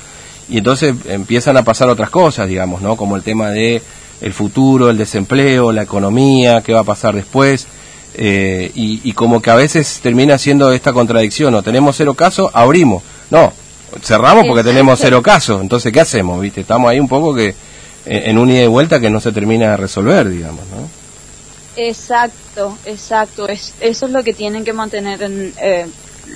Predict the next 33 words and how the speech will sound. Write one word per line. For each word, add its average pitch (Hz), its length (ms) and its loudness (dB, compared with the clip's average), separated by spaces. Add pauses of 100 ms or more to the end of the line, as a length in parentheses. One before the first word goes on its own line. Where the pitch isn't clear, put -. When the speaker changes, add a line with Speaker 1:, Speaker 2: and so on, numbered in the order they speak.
(200)
Speaker 2:
todos 233 200 0
los 240 100 -2
que 262 60 -6
están 208 200 -6
trabajando 220 440 -4
en 220 80 -6
este 214 160 -10
sistema, 240 580 -6 (540)
es 233 120 -4
no 240 140 0
dejarse 226 360 -2
engañar 214 420 -2
por 214 120 -4
el 202 100 -6
tema 202 200 -4
de 214 100 0
los 214 60 -6
números. 220 420 -4
"Ah, 294 260 0
no, 285 180 -6
todo 277 140 -4
está 262 180 -8
funcionando". 240 640 -10
Ahí 240 420 -2
es 262 120 -2
cuando 226 300 -4
agarran 202 340 -4
los 202 100 -18
casos. 208 380 -10
Es, 220 140 -6 (100)
eh, 220 100 -2
pasó 220 320 -4
acá, 220 320 -4